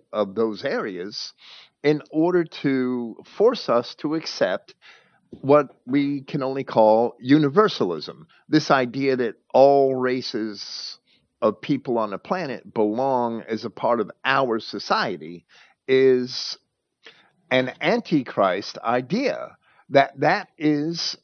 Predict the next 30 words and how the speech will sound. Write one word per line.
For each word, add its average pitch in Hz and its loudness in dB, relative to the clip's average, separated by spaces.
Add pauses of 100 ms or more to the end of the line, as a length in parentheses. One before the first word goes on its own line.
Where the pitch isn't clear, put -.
(180)
the, 127 -4 (720)
<clears throat> - 2
the 113 -4
manifestation 120 -2
of 101 -6
Mystery 151 -4
Babylon. 85 -6 (600)
Go 117 2
back 120 0
to 127 -4
Babel, 107 0
all 117 4
the 123 -4
nations 120 -8
were 104 -4
of 101 -6
one 117 -4
tongue 127 -4
and 110 -8
one 127 -6
language. 104 -6 (280)
That, 123 4 (120)
that 131 2 (200)
was 135 0
the, 127 -2 (260)
the, 117 0
the 123 0
sin 151 0
of 120 -4
man 117 -4